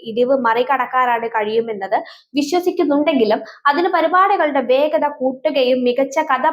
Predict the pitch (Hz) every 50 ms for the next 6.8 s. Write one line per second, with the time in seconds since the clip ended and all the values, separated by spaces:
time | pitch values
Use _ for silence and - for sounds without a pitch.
0 | 311 294 269 254 254 254 262 254 262 262 254 247 240 240 240 240 240 254 247 226
1 | 220 226 254 247 233 214 202 214 214 208 240 269 277 269 240 220 - 214 - -
2 | - 185 - - - - _ _ _ _ _ _ - 269 277 277 302 330 349 359
3 | 370 330 311 294 285 277 285 302 269 262 254 254 254 254 247 247 247 247 - -
4 | - 233 226 269 277 269 233 220 220 226 233 233 226 247 269 254 240 247 269 269
5 | 302 302 302 277 269 254 254 254 262 240 233 240 254 254 - - 320 302 277 233
6 | 226 226 233 233 226 214 208 214 214 233 233 240 220 185 190 -